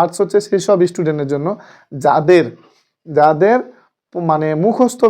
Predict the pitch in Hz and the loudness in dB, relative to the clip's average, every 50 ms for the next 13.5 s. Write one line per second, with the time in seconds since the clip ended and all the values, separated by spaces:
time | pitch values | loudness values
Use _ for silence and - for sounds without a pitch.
0 | 185 208 202 165 165 - 220 220 - - 226 170 156 135 151 151 139 123 - - | 2 0 -2 -2 0 -2 -2 -2 0 -4 -4 -2 -2 -2 0 0 -2 -2 -6 -10
1 | _ _ _ _ _ - 147 143 139 151 160 196 185 180 180 165 - 202 180 - | _ _ _ _ _ -10 -2 0 0 2 2 0 0 0 -2 -2 -2 -4 -6 -2
2 | - 185 165 170 180 156 185 175 170 - - 208 175 143 127 135 139 143 143 156 | -2 -2 0 0 -2 0 0 -2 -2 -2 -6 -8 -8 -8 -6 -6 -4 -2 0 0
3 | 170 202 - - _ _ _ _ _ _ _ - 151 151 156 160 160 160 156 160 | 0 0 -4 -10 _ _ _ _ _ _ _ -4 -2 0 2 0 0 -2 -6 -6
4 | 151 156 151 151 160 160 160 - 175 165 165 165 160 165 - 165 156 170 165 165 | -2 -2 0 0 0 -2 -2 0 0 2 2 2 0 0 0 0 2 2 4 2
5 | 165 160 160 156 151 147 - - 165 170 175 170 - _ _ _ _ _ _ - | 4 4 4 2 0 0 0 0 0 0 0 -4 -10 _ _ _ _ _ _ -4
6 | 156 151 156 160 156 156 156 156 160 - - - _ _ _ _ _ _ _ - | -2 0 2 2 2 0 -2 -4 -8 -14 -20 -20 _ _ _ _ _ _ _ 2
7 | 196 226 208 240 226 220 - 180 190 226 254 - - - _ _ _ _ _ _ | 2 4 4 4 2 4 4 4 4 2 0 -4 -8 -18 _ _ _ _ _ _
8 | _ _ - 170 196 175 180 202 208 214 - - 185 185 180 196 202 196 175 190 | _ _ 0 2 2 2 4 2 2 0 0 0 0 2 2 4 2 4 6 6
9 | 185 165 180 220 226 190 269 285 170 165 165 165 - - 180 170 165 175 175 175 | 4 4 4 0 -2 -4 -4 -2 -2 0 0 -2 -2 0 0 2 4 4 2 2
10 | 160 160 170 165 - _ _ _ _ - - 185 196 185 - 277 285 262 202 180 | 2 -2 -6 -10 -18 _ _ _ _ -10 -6 -6 -6 -2 0 2 2 2 2 2
11 | 196 208 208 - 226 196 220 190 185 214 208 208 - 220 196 202 - 202 180 190 | 0 0 0 0 2 4 4 4 4 0 0 0 2 0 0 0 0 -2 0 2
12 | 202 180 165 175 170 170 165 170 175 160 - 175 165 170 170 165 160 156 156 156 | 2 2 4 4 4 4 2 0 -4 -2 0 0 0 2 0 0 0 2 2 2
13 | 151 151 147 170 165 170 175 170 160 160 | 2 2 2 -2 -2 0 -2 -4 -2 -2